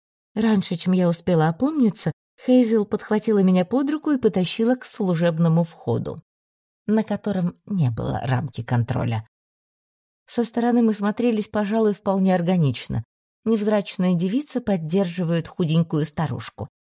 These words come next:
Нас легко можно было принять за бабушку с заботливой внучкой или за сиделку с пациенткой.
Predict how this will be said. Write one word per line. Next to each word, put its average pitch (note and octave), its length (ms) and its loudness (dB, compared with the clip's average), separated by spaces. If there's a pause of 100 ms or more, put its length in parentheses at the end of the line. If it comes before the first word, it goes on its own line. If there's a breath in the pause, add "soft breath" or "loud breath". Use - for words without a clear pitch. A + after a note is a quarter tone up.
(260)
Нас F4 240 -10
легко D4+ 280 -2
можно A3+ 300 2
было G#3+ 180 2
принять G#3+ 500 2
за F#3 240 2
бабушку G#3+ 460 0
с F#3+ 60 -2
заботливой E3 580 2
внучкой C#3 600 0 (400)
или C#4+ 220 2
за F3+ 160 2
сиделку D#3 480 -2
с - 60 -4
пациенткой. - 720 -4